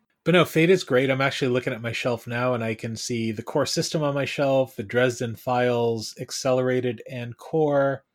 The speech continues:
and a game called Bulldogs.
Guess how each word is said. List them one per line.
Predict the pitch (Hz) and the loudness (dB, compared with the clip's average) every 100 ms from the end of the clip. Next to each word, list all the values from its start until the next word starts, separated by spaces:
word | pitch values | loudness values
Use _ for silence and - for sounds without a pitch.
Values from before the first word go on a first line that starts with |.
| _ _ _ _ | _ _ _ _
and | 131 120 | -8 -6
a | |
game | 110 127 117 | -2 -4 -2
called | 127 110 98 104 | -4 -4 -6 -2
Bulldogs. | 113 110 98 92 90 - - - - | -2 -2 -8 -8 -12 -16 -20 -16 -16